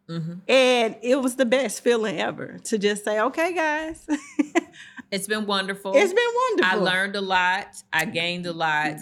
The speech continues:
Speaker 1: And here's the thing, God wastes nothing.
Speaker 2: Wastes
Speaker 1: So that's why I said it's
Speaker 2: nothing.
Speaker 1: not an issue of anyone being offended.
Speaker 2: No.
Speaker 1: Like, when I tell you that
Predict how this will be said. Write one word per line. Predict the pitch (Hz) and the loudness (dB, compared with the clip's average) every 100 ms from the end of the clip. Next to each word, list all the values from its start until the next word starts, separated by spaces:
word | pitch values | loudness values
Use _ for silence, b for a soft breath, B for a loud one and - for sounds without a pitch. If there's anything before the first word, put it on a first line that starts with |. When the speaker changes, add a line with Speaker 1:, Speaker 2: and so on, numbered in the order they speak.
| - | -6
Speaker 1:
And | 214 | -6
here's | 240 311 302 | -6 -8 -10
the | 233 | -8
thing, | 233 180 156 | -6 -6 -4
God | 202 226 | -4 -2
wastes | 185 180 | -4 -6
nothing. | 175 165 - - - - | -6 -6 -8 -18 -20 -4
Speaker 2:
Wastes | 190 190 180 | 2 2 2
Speaker 1:
So | 220 | 2
that's | 226 226 185 | 2 2 0
why | 226 | 0
I | 202 | 0
said | 180 175 180 | 0 0 -2
it's | 170 160 | -4 -2
Speaker 2:
nothing. | |
Speaker 1:
not | 202 254 247 | 0 0 -2
an | 135 - | -8 -6
issue | 170 - - 185 - | -6 -4 -6 -8 -4
of | 160 151 143 131 131 - _ _ _ - | -4 -2 -4 -6 -10 -18 _ _ _ -8
anyone | 196 269 196 156 | -4 -4 -4 -6
being | 147 135 | -6 -6
offended. | 131 - 85 - - | -10 -12 -12 -6 0
Speaker 2:
No. | 453 370 | 2 4
Speaker 1:
Like, | 196 175 170 - - _ _ _ _ | 2 2 0 -6 -14 _ _ _ _
when | 151 175 | -4 0
I | 196 240 | 0 -2
tell | 240 202 190 | -2 -2 0
you | 156 165 151 143 139 - _ _ _ _ _ | -2 -6 -6 -8 -10 -14 _ _ _ _ _
that | 180 170 165 156 120 | -2 2 2 0 -2